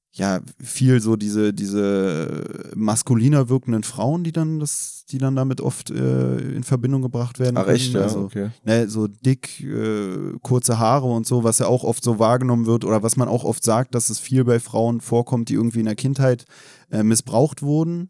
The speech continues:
Speaker 2: Okay.
Speaker 1: dass die halt Männern nicht mehr so attraktiv erscheinen wollen, deswegen fressen
Speaker 2: Okay,
Speaker 1: die sich
Speaker 2: krass.
Speaker 1: fett und wollen dann eher aussehen wie Typen,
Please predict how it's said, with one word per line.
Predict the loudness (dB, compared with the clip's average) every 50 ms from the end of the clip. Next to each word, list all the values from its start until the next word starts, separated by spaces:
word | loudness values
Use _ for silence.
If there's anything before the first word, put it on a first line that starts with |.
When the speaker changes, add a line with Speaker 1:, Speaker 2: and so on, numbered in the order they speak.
| _ -12
Speaker 2:
Okay. | -12 -12 -8 -2 0 2
Speaker 1:
dass | 2 2 4
die | 4 6 6
halt | 6 6 4
Männern | 2 2 4 4 4 4 4 4 2
nicht | 2 2 2
mehr | 4 4 4
so | 4 2
attraktiv | 2 0 0 -2 -4 -4 -6 -8 -4 -2 0
erscheinen | 0 0 0 0 0 0 0 0
wollen, | 0 0 0 0 0 0
deswegen | 0 0 2 2 2 2 0
fressen | -2 0 0 0 0 2 2
Speaker 2:
Okay, | 2 2
Speaker 1:
die |
sich | 0 0 -2
Speaker 2:
krass. | 0 0 2
Speaker 1:
fett | 0 0 -2 -8 -20 _ -20 -20 _ _ _ _
und | 0 0 2 4
wollen | 4 4 4 4
dann | 4 2 0
eher | 0 0 0 2
aussehen | 2 0 0 2 2 2 2
wie | 0 0
Typen, | -2 0 0 0 0 2 2 0 0 0 -2 -6